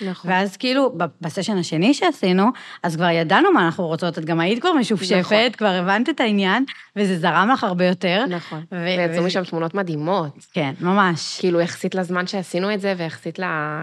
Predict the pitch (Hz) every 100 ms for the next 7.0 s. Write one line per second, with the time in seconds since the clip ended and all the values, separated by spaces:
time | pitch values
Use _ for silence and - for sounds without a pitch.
0 | - 170 160 - 165 165 160 165 160 160
1 | 156 151 156 165 - - - - 190 190
2 | 180 170 170 180 170 147 170 196 220 208
3 | 214 185 170 170 - - 170 175 175 190
4 | - - - - 196 196 202 180 165 175
5 | 185 175 - 165 170 - 180 180 240 285
6 | 214 170 170 233 165 160 180 214 254 294